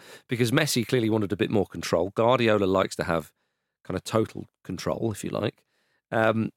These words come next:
and they were kind of butting heads. I mean, by the two thousand eleven twelve season,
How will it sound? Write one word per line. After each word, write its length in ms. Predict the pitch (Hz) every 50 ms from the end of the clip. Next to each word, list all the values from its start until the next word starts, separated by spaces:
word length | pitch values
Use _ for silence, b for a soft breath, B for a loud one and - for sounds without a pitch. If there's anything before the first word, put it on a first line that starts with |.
| _ _ -
and 340 | 123 123 123 120 95 - - - - - - - _
they 220 | 156 143 131 131
were 160 | 127 127 117
kind 240 | 107 - - 131 127 120
of 80 | 98
butting 260 | - 127 123 - 123
heads. 140 | 131 127 110
I 20 | 113
mean, 120 | 123 117
by 160 | 123 127 131
the 80 | 123 127
two 160 | - - 135
thousand 260 | 120 139 123 110 110
eleven 220 | 113 113 107 104 101
twelve 280 | - 120 131 143 127
season, 380 | - - - 64 - 95 -